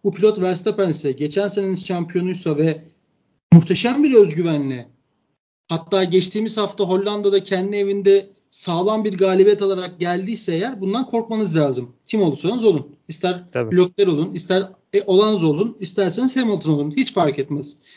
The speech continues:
Speaker 1: Korkmanız lazım ki arkadan bir, hani, bir kızgın boğa geliyor. Hani, hani, e, açıkça
Speaker 2: Hı hı.
Speaker 1: ifade etmek gerekirse ve bu galiba Leclerc'i de korkutmuş olabilir. Diğer pilotları da biraz korkuttu ki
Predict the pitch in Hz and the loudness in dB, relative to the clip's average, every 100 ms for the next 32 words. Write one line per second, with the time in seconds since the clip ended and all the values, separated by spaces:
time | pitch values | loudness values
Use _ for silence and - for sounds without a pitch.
0 | - _ 233 226 247 233 208 190 196 254 | -20 _ 0 2 -2 2 4 4 2 0
1 | 233 202 220 226 233 - - _ _ _ | -2 0 -2 -2 -6 -10 -16 _ _ _
2 | _ _ 170 170 190 233 - - 214 196 | _ _ -2 0 -2 -6 -14 -2 0 2
3 | 240 240 214 226 202 170 143 139 143 160 | 2 4 6 6 4 2 0 -4 -8 -6
4 | 170 180 170 156 156 156 151 156 170 196 | -6 -6 -6 -6 -6 -8 -8 -8 -8 -8
5 | - 185 139 131 131 175 170 - 170 175 | -2 0 0 0 -2 0 0 0 -4 0
6 | 156 151 156 - 240 226 262 - _ _ | 0 0 -6 -6 2 2 0 -10 _ _
7 | _ _ - 202 240 233 226 240 226 226 | _ _ -10 -2 2 4 2 2 2 2
8 | 226 247 - 220 220 - 226 233 214 190 | 0 -2 2 2 2 -8 -2 2 2 0
9 | 262 - _ 165 170 220 220 202 202 202 | -8 -12 _ -2 2 2 4 0 2 2
10 | 196 170 160 135 - _ _ _ _ _ | 2 0 -4 -6 -14 _ _ _ _ _
11 | _ _ _ _ _ _ _ _ _ _ | _ _ _ _ _ _ _ _ _ _
12 | _ 156 151 190 - 240 240 | _ -2 -2 -4 -6 -8 -8